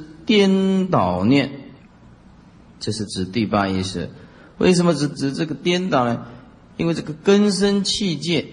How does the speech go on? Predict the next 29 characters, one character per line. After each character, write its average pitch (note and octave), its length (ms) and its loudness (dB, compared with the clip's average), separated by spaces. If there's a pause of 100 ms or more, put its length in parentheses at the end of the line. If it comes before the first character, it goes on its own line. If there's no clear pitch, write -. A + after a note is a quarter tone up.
(160)
都 D3 320 0
是 C#3 140 -6
第 C3 180 2
八 A#2+ 220 0
意 A#2 180 0
识 A2+ 160 -4
幻 G#2 300 -4
化 G2+ 200 -2
出 - 280 -6
来 A1+ 180 -6
的， - 300 -12 (640)
我 G#2 100 2
们 A2+ 260 6
自 C#3 240 0
以 G#2 100 4
为 F2+ 160 0
是， - 300 -8 (920)
哎， E2 520 -2 (640)
这 F2 80 -2
都 F3 580 4
是 - 140 -4
为 D3+ 160 4
了 B2 140 2
离 G2 320 0
念。 A#2 480 2
离， B2 360 2 (260)
因 F#3 120 2
为 F#3 100 6
念 G#3+ 440 6